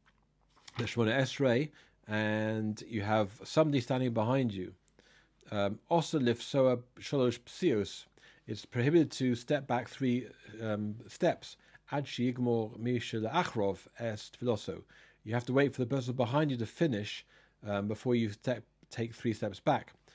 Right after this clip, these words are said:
Shem yaseh zeh harehu ka'over k'neged mispalo, because by stepping back,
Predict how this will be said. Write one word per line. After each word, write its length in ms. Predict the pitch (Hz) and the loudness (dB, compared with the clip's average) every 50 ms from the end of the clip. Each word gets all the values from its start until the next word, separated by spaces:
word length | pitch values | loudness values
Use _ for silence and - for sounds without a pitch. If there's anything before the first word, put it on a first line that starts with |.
| - - - _ _ | -20 -20 -20 _ _
Shem 280 | - - 117 113 104 107 | -12 -6 -4 -2 -2 2
yaseh 460 | 110 131 165 180 151 135 160 147 127 | 2 2 2 0 -2 -2 0 0 0
zeh 340 | 117 131 127 123 127 127 113 | 2 2 2 2 2 0 0
harehu 500 | 113 113 113 110 107 117 123 120 120 120 | 0 0 0 0 2 2 2 2 2 0
ka'over 720 | - 123 - - _ - 147 151 147 127 135 135 127 123 | -6 -10 -12 -10 _ 0 2 2 2 4 2 0 0 0
k'neged 420 | 117 - 117 107 110 113 107 110 107 | -2 -4 -6 -4 -4 -2 -2 -2 -2
mispalo, 560 | 110 107 - - 151 147 131 104 98 98 98 - - - _ - _ | -4 -6 -6 -2 -2 0 0 0 -2 -4 -6 -10 -18 -20 _ -20 _
because 220 | 120 117 107 - - _ _ _ _ _ | -4 -4 -4 -4 -8 _ _ _ _ _
by 140 | - 113 104 | -2 -2 -2
stepping 460 | - - - 165 - - 156 147 139 | -2 -4 -4 -4 -2 0 0 0 2
back, 380 | 139 - 180 151 117 - - | 4 4 4 4 2 -2 -8